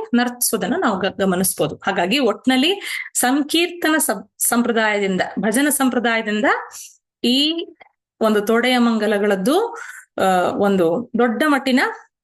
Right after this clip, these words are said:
ಆ, ವ್ಯವಸ್ಥೆ ಇದೆ ಅಂತ ಗೊತ್ತಾಗತ್ತೆ. ಹಾಗೇನೆ ನಾಟ್ಯ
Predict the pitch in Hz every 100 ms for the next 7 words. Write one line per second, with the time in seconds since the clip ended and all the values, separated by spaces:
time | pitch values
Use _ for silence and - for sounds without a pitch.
0 | _ _ - 196 185 180 180 - 247 _
1 | _ _ _ _ - 226 240 294 - 247
2 | 214 302 214 202 220 185 185 233 262 240
3 | 247 262 349 453 453 - - _ _ _
4 | _ _ _ - 220 247 349 -